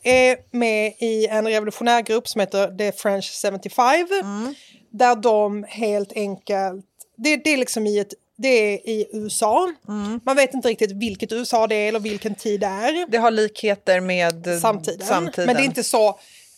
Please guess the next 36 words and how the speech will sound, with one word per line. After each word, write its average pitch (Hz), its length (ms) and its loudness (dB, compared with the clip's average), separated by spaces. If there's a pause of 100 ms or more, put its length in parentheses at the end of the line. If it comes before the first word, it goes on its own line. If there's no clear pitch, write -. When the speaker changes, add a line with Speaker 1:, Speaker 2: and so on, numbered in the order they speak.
(100)
Speaker 1:
en 233 140 0
helt, 214 320 -2
vi-, 214 260 -8
vi-, 247 180 -6
vi-, 277 220 -2
vilken 285 380 0
politiska 220 480 -2
verklighet 208 440 0
de 202 240 2
agerar 202 460 0
i 202 80 -2
är 202 100 -2
inte 196 180 -2
helt 190 380 -2
uttalat. 196 720 -6 (320)
Men 262 140 0
de 269 260 4
fritar 214 720 0
ju, 208 300 -2
eh, 208 640 -4 (100)
människor 214 540 0
på 214 140 -8
gränsen 208 460 -2
mellan 196 240 -4
Mexiko 202 480 -6
och 202 580 -4
U 214 120 -4
S 214 160 -4
A 247 200 4
som 220 100 -6
har 220 40 0
Speaker 2:
Mm. 226 80 -2
Speaker 1:
blivit 190 160 -4
satt 196 220 -6
i - 40 -8
burar, 196 440 -6